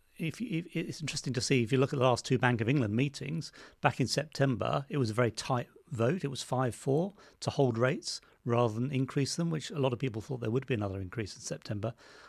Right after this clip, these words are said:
By October, the Bank of England was six three, so six people voted to hold rates and only three to increase them. So we're seeing a definite shift in sentiment, s-, shift in feeling at the Bank of England. It feels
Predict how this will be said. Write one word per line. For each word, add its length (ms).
By 100
October, 540
the 60
Bank 260
of 60
England 260
was 160
six 340
three, 340
so 300
six 260
people 260
voted 360
to 80
hold 260
rates 320
and 100
only 200
three 360
to 140
increase 420
them. 180
So 340
we're 220
seeing 240
a 40
definite 360
shift 400
in 100
sentiment, 600
s-, 280
shift 320
in 140
feeling 480
at 100
the 60
Bank 220
of 60
England. 260
It 160
feels 320